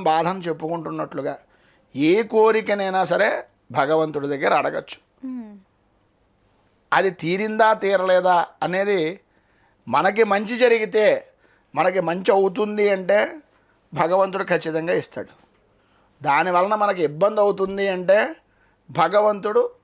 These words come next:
Speaker 1: దాన్ని ఇవ్వడానికి ఆలస్యం చేయడము, లేదా దాని వలన ఇచ్చేటటువంటి ఇబ్బందులని మనం భరించలేము అనే ఉద్దేశంతో ఇవ్వకపోవడము జరుగుతాయి.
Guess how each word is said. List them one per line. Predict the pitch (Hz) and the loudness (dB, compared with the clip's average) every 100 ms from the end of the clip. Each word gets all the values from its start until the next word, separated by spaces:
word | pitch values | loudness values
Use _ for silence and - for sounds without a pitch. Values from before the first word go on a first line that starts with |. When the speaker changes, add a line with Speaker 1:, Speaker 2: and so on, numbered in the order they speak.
| - | -2
Speaker 1:
దాన్ని | 156 170 220 180 | -2 0 -2 -4
ఇవ్వడానికి | 156 165 165 180 240 277 | 0 0 -2 -2 -2 0
ఆలస్యం | 160 170 - 233 165 | -2 -2 -6 -8 -4
చేయడము, | 175 151 175 269 _ _ _ _ _ _ - | -2 -2 -4 -10 _ _ _ _ _ _ -2
లేదా | 143 180 214 233 208 | 4 6 6 4 4
దాని | 190 185 | 2 2
వలన | 175 190 196 | -2 -2 -6
ఇచ్చేటటువంటి | - 190 175 175 170 156 | -8 -8 -6 -6 -2 -2
ఇబ్బందులని | 147 175 190 190 180 175 175 _ _ _ - | -2 -2 -2 -4 -4 -8 -14 _ _ _ -2
మనం | 156 160 139 | -2 -2 -4
భరించలేము | 156 175 214 226 226 220 220 220 | -2 -2 0 2 6 4 2 -2
అనే | 208 202 175 | 0 -2 -4
ఉద్దేశంతో | 156 175 165 170 170 170 208 - 147 | -4 -6 -4 -2 -2 -2 -6 -6 -6
ఇవ్వకపోవడము | 151 175 180 175 165 160 202 320 _ _ _ _ 147 | 0 0 2 0 2 2 0 -2 _ _ _ _ 0
జరుగుతాయి. | 131 110 - | 0 0 -10